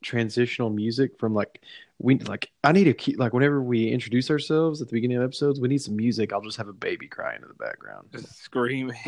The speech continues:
Speaker 2: <laughs> Yeah, it's gonna be great.
Speaker 1: What's up,
Speaker 2: It's gonna go
Speaker 1: Murph?
Speaker 2: over well.
Speaker 1: Ah!
Speaker 2: <laughs> Yeah, that'd be perfect. Just, like, if we just get a sound bite, your actual baby doesn't have to be there.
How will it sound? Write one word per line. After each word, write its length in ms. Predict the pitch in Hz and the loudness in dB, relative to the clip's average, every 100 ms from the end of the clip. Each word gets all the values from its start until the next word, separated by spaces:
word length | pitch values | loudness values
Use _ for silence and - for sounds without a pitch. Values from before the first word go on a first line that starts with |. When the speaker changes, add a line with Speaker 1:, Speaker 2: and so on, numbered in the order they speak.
| - | -4
Speaker 2:
<laughs> 0 | 147 - - 143 - 143 - | -4 -4 -10 -12 -12 -18 -2
Yeah, 220 | 131 117 | -2 -2
it's 140 | 117 151 | -6 -6
gonna 180 | 143 | -4
be 100 | 135 | -2
great. 340 | 120 120 117 - | -2 -2 -2 4
Speaker 1:
What's 240 | 202 196 | 4 6
up, 220 | 214 202 | 4 4
Speaker 2:
It's 60 | 175 | 0
gonna 60 | 185 | 4
go 140 | 160 | 4
Speaker 1:
Murph? 80 | 151 | 4
Speaker 2:
over 120 | 147 | 0
well. 160 | 143 143 | -2 0
Speaker 1:
Ah! 1900 | 349 349 359 349 - 120 120 - - - - - 110 107 107 104 190 135 - | 2 2 0 -2 -4 -4 -4 -4 -6 -6 -4 -4 -4 -4 -6 -6 -8 -10 -14
Speaker 2:
<laughs> 60 | 156 _ - - - - - - - - - _ - | -20 _ -20 -16 -16 -16 -20 -20 -18 -20 -20 _ -2
Yeah, 100 | 156 | 0
that'd 140 | 170 | 0
be 100 | 170 | -2
perfect. 560 | 156 156 147 123 95 113 127 | 4 4 4 -2 -8 -12 -16
Just, 160 | 123 | -10
like, 160 | 147 127 _ _ | -8 -8 _ _
if 100 | 170 | -10
we 120 | 226 | -8
just 160 | 226 180 | -10 -4
get 80 | 151 | -4
a 40 | |
sound 320 | - 143 135 | -2 -4 -4
bite, 240 | 117 110 101 | -4 -8 -10
your 160 | 120 120 120 | -14 -14 -14
actual 360 | 120 - 110 | -14 -14 -16
baby 220 | 107 107 | -14 -16
doesn't 240 | 107 104 104 | -16 -16 -16
have 120 | 101 | -18
to 100 | 95 | -16
be 160 | 101 92 | -14 -14
there. 240 | 92 101 | -16 -20